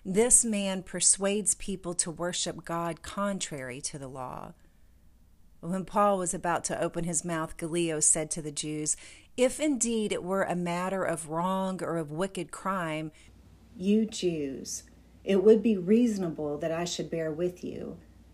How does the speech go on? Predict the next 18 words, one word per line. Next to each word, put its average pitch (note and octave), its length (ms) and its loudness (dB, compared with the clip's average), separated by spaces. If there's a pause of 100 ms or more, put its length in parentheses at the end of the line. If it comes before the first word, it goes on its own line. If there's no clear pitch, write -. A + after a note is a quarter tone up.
(280)
But G#3 100 8
if G#3 140 4
they A3+ 180 8
are G#3+ 100 4
questions A#3+ 640 0
about F3 360 -2
words G3 540 2
and F3+ 200 0
names F#3+ 440 0
and F3 140 -2
in F3 220 -2
your F#3 260 -6
own F#3 220 -4
law, F3 380 0
look C4+ 320 0
to C#4+ 200 -4
it B3+ 140 0
yourselves, E3+ 800 -4